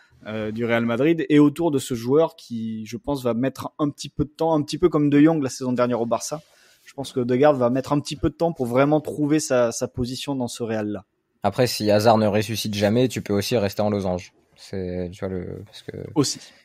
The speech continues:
Speaker 2: sans lui, euh, du coup, t'as, alors t'as, t'as Rodrigo, t'as, t'as Vinicius, euh, qui, qui peuvent aussi jouer dans les couloirs. Et il faudra voir quand eux aussi vont réintégrer la,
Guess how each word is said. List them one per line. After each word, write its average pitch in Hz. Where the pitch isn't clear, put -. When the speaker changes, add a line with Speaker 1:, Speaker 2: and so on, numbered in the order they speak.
Speaker 2:
sans -
lui, 113
euh, 101
du 98
coup, 110
t'as, 95
alors 98
t'as, 95
t'as 98
Rodrigo, 101
t'as, 92
t'as 95
Vinicius, 98
euh, 90
qui, 92
qui -
peuvent 95
aussi 92
jouer 95
dans 92
les 92
couloirs. 101
Et -
il 101
faudra 95
voir 101
quand -
eux 101
aussi 104
vont 95
réintégrer 104
la, 98